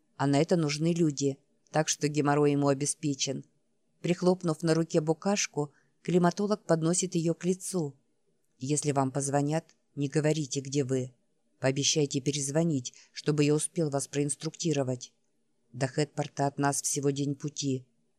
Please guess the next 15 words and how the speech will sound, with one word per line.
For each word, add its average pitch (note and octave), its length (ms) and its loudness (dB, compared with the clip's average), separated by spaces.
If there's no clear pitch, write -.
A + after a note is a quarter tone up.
Выедете D#3 680 -2
сегодня C#3+ 480 -2
вечером". C3 640 -2
Логика F3 500 0
мне F3 180 2
понятна, D#3+ 680 -4
но D#3+ 140 0
перспектива D#3+ 680 -2
возвращения D3+ 800 0
в - 60 -10
Хэтпорт - 580 -4
меня D#3 240 0
совсем D3+ 400 -2
не C#3+ 100 -2
вдохновляет. D3 880 -4